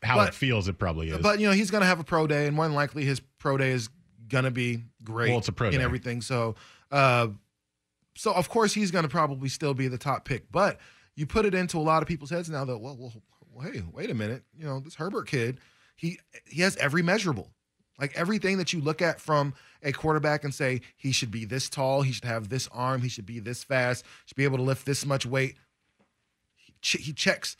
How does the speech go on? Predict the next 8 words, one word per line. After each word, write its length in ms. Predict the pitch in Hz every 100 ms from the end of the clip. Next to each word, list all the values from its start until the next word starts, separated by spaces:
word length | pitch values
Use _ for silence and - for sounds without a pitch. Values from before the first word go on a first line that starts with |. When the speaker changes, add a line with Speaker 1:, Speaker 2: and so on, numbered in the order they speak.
| _ _ _
Speaker 2:
every 240 | 170 160 175
single 240 | 185 160
box. 380 | 139 139 - - -
Whomever 420 | 220 185 208 226
gets 240 | 165 170
Justin 320 | - 147 139 127
Herbert, 400 | 127 107 101 - _ _ _
uh, 160 | - 120